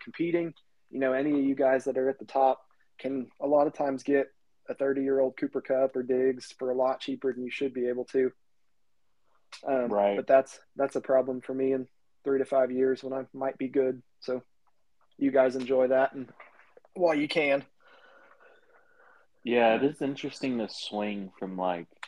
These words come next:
Speaker 2: the value of a, you know, someone like Achane, Achane,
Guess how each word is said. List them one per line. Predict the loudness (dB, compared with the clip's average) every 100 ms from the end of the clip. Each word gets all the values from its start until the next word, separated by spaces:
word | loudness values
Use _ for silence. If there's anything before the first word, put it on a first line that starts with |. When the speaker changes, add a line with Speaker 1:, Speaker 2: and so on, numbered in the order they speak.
| -20 _ _ -10 0
Speaker 2:
the | 0
value | 2 2 4 4 0 -2 -2
of | -4 -2
a, | -4 -6 -10 -20 _ _ _ _ _
you | -8 -6
know, | -6
someone | -4 -2 0 2
like | 2 2 -8 _ _ _ _ _ _ _
Achane, | -8 -4 -4 -4 -6 -10 -6
Achane, | -4 -4 -8 -10 -14 -18